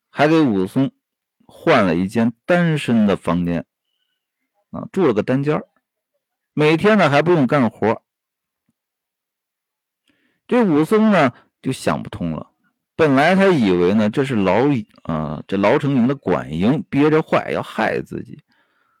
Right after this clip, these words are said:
但这样过了几天以后呢，也没看见什么动静，这心里也就像猫抓一样，就想不通这事儿。那这一天中午呢，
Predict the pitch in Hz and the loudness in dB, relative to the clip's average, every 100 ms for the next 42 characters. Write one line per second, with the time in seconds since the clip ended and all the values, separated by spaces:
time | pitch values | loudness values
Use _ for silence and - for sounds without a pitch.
0 | _ _ _ _ _ - - 196 220 190 | _ _ _ _ _ -6 -2 2 2 2
1 | 190 190 180 156 110 107 160 156 95 - | 2 2 2 2 -2 0 0 0 -2 -2
2 | 170 135 107 104 101 98 120 196 - - | 0 2 2 2 2 2 2 0 -6 -4
3 | 214 143 101 92 110 147 - 269 - - | -2 0 0 -2 -4 -6 -2 -2 -2 -6
4 | - _ _ _ _ _ _ _ _ _ | -16 _ _ _ _ _ _ _ _ _
5 | _ _ - 143 - 160 131 87 98 117 | _ _ -4 -2 0 2 2 2 0 0
6 | 101 123 147 143 147 156 104 71 65 - | 0 2 0 0 -2 -2 -4 -4 -10 -12
7 | _ _ _ - - - - 67 101 - | _ _ _ -20 -16 -6 -6 -2 -4 -2
8 | 151 123 - - - _ _ _ _ _ | -4 -4 -8 -14 -18 _ _ _ _ _
9 | _ _ _ _ _ _ _ _ _ _ | _ _ _ _ _ _ _ _ _ _
10 | _ _ _ _ - - 240 185 160 185 | _ _ _ _ -8 0 2 4 2 0
11 | 185 185 180 139 95 95 | 0 0 2 2 2 0